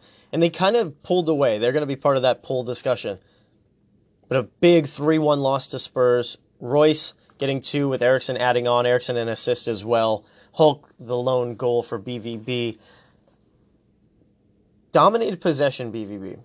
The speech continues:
Dominated the shots. But it's what you do with that possession just clearly wasn't enough against a Spurs team who love to play on the break. It gets the thought process of, "I have the ball longer than you. How am I gonna break you down?" Once Aaron and Tottenham don't have to think about that,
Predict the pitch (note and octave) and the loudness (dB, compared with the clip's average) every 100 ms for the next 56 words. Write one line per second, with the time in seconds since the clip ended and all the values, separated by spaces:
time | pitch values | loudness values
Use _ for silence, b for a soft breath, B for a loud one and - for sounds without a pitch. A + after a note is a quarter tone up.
0 | _ _ _ _ _ - C3 C#3 C#3 B2+ | _ _ _ _ _ 0 2 2 -2 -2
1 | C3 - D#3+ A#2 - - _ _ _ _ | -4 2 2 2 -6 -20 _ _ _ _
2 | _ _ _ _ _ - D#3+ E3 A3 G3 | _ _ _ _ _ 0 2 4 0 0
3 | F3 E3 E3+ E3 D3 D#3+ B2+ C#3 D#3 C#3+ | -2 0 0 0 -2 -4 -2 -4 -4 -6
4 | B2 - - D#3+ D3+ C#3 C3+ B2+ B2 B2+ | -6 -6 0 2 2 0 -2 -2 0 0
5 | C3 B2 B2 - C#3 C3+ - C#3+ A#2+ A#2 | -2 -4 -4 -4 -4 -4 -4 -6 -6 -6
6 | G#2 C3+ C#3+ C3+ D3 C#3+ C3 C3 B2+ - | 2 2 2 -2 0 0 -2 2 2 0
7 | - b b - A2+ C3+ B2 - B2+ A#2 | -16 b b -10 -4 -2 -2 -6 -6 -8
8 | - C#3+ D3 - D3 C3 - B2 - A#2 | -2 4 4 4 0 0 0 -6 -4 -8
9 | - B2+ B2+ B2+ B2 A2 A#2 A#2 A2+ A2+ | -4 -4 0 -2 -4 -4 0 0 0 -4
10 | B2 B2+ B2+ A#2+ A#2 A#2 b b b b | -4 -6 -6 -4 -4 -6 b b b b
11 | b C3 C3+ C3+ C3+ B2+ C3+ B2+ A#2 C3 | b 0 0 0 -4 -4 -6 -8 -8 -4
12 | C3 A#2+ A#2 _ _ _ _ _ - C#3 | -2 -4 -6 _ _ _ _ _ -12 2
13 | D#3 E3+ - - E3 D#3 D#3+ C#3+ C3 C#3+ | 2 2 -4 -4 0 2 0 -2 -2 0
14 | C#3+ C#3+ A#2+ C3 B2+ C#3 B2+ - C#3+ C3+ | 0 0 0 -2 -2 -6 -8 -8 -6 -2
15 | C3+ C3 C#3 C3 - | -2 0 0 -2 -4